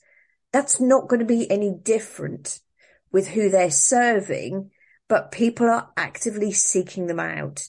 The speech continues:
to be able to protect and grow their businesses. So first and foremost, that realization of,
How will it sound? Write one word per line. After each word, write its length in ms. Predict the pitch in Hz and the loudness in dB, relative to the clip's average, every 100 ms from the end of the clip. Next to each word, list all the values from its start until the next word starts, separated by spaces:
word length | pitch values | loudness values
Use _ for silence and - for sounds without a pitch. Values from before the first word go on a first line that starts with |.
| - | -12
to 80 | 175 | -4
be 160 | 175 | 0
able 240 | 175 160 147 | 2 2 -2
to 60 | |
protect 480 | - 143 160 139 - | -8 -6 -6 -8 -8
and 100 | 170 | -6
grow 200 | 156 151 | -4 -2
their 180 | 143 143 | 0 -2
businesses. 800 | 147 143 151 143 - - - - _ - - - _ | -2 -4 -4 -6 -6 -6 -4 -4 _ -20 -20 -20 _
So 200 | - 240 | 4 4
first 360 | 240 240 240 247 | 6 4 4 0
and 100 | 202 | -2
foremost, 440 | 220 208 190 151 | 0 2 2 2
that 140 | 170 - | -4 -6
realization 1200 | 170 180 208 208 196 185 180 185 175 170 - 156 | -2 4 6 6 4 2 2 0 -2 -2 -6 -6
of, 400 | 143 151 151 143 | -4 -2 -2 -2